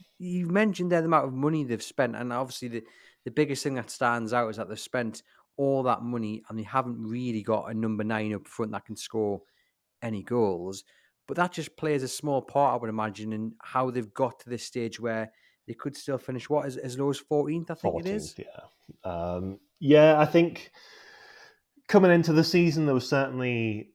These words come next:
Speaker 2: issues present in the Chelsea squad. I don't think anybody expected things to go quite as badly as they have done, but, you know, the likes of not having a forward, we know there was discontent with how pre-season panned out, and,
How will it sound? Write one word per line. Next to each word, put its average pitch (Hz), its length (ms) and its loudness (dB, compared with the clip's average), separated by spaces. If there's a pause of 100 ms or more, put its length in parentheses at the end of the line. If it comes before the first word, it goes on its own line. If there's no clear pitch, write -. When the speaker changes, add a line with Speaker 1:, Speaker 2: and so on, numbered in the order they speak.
(120)
Speaker 2:
issues 127 380 2
present 135 340 0
in 131 100 -4
the 127 60 -4
Chelsea 123 320 0
squad. 123 460 0
I 101 80 -2
don't 107 120 -2
think 101 140 -8
anybody 95 400 -6
expected - 480 -10
things 92 240 -12
to 87 80 -14
go 87 160 -6
quite 95 300 -6
as 92 100 -10
badly 90 340 -8
as 87 120 -12
they 90 80 -10
have 90 280 -4
done, 90 300 -8
but, 87 300 -10 (220)
you 98 80 -12
know, 82 240 -12 (100)
the 98 80 -2
likes 87 260 -4
of 85 180 -8 (220)
not 101 240 -6
having 90 280 -6
a 87 40 -10
forward, 87 720 -4 (140)
we 82 260 -8 (560)
know 113 240 6
there 95 140 0
was - 480 -6 (260)
discontent 107 720 -4
with 98 160 -8
how 92 400 -2
pre-season 98 560 -8
panned 92 320 -6
out, 92 320 -2
and, 80 400 -14